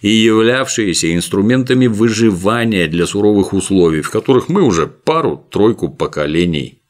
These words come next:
не живем. И если повезет, жить так больше не будем никогда. А живем мы теперь в обществе потребления, где главная задача — получить от жизни побольше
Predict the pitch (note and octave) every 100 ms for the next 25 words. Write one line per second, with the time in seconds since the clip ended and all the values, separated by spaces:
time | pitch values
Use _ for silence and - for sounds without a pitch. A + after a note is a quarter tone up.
0 | - C#2+ D2 D#2 D#2+ D2 C2+ A#1+ - _
1 | - A2 G#2 - F2 E2+ E2 F2 G#2+ A#2+
2 | - - - - - E2+ E2+ A2+ F3 -
3 | A2+ F#2+ E2 D#2 C#2 - C#2 D2 D2 F#2
4 | A#2 F#2 C#2+ - _ - D2 D#2 E2 F2
5 | F2+ E2 C#2 B1 - _ _ - - -
6 | - - G#2+ A#2 B2+ E3+ C#4 C#4+ G#3 F3
7 | A#2+ G2+ F#2+ G2 A#2 B2+ D3+ C#3+ F3+ A#3
8 | G#3 D#3 E3+ G3+ D#3+ E2 - - G2+ A2
9 | C3+ E3 E3 D#3+ D#3 E3 G#3+ G#3 C4 -
10 | A3+ G3+ G3 F#3+ F#3 E3 D#3+ B2+ C3 C#3+
11 | B2+ B2+ B2+ F2+ D#2+ F2+ G2 F#2+ G2 F2